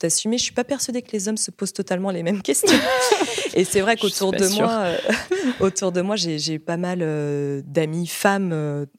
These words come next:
Speaker 1: entreprenantes qui sont avocates ou notaires de par mes,
Speaker 2: Mhm.
Speaker 1: ma, ma formation. Forcément, j'ai des, beaucoup de femmes qui sont chefs d'entre-, de leur entreprise, en tout cas.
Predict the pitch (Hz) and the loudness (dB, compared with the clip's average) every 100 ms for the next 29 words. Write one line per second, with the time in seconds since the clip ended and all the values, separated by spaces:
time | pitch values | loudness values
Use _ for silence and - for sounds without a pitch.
0 | - 160 - 170 - 180 175 180 - - | -6 -6 -2 -4 -2 -2 -2 -4 -6 -8
1 | 151 - 170 156 - 156 151 143 139 165 | -10 -10 -8 -6 -4 -4 -6 -6 -6 -2
2 | 165 160 - 156 147 170 156 151 160 156 | -2 -4 -6 -8 -4 -6 -6 -10 -10 -10
3 | 156 180 196 247 - - - - 156 147 | -4 -2 -2 -4 -12 -18 -20 -8 -4 -4
4 | 143 151 - 160 160 156 - 208 - 160 | -2 -4 0 0 2 0 0 -2 -2 -6
5 | - 170 160 156 139 143 139 135 80 78 | -4 -2 -2 -4 -4 -4 -2 -4 -4 -6
6 | 143 160 - - - 180 165 - - - | -6 -4 -4 -2 0 0 -2 -4 -4 -4
7 | 156 143 - 147 - 151 156 - - 170 | -4 -2 -2 -2 -4 -6 -6 -10 -4 0
8 | 190 180 156 165 - 240 175 156 - 233 | 0 0 -6 -10 -8 -8 -8 -12 -8 -8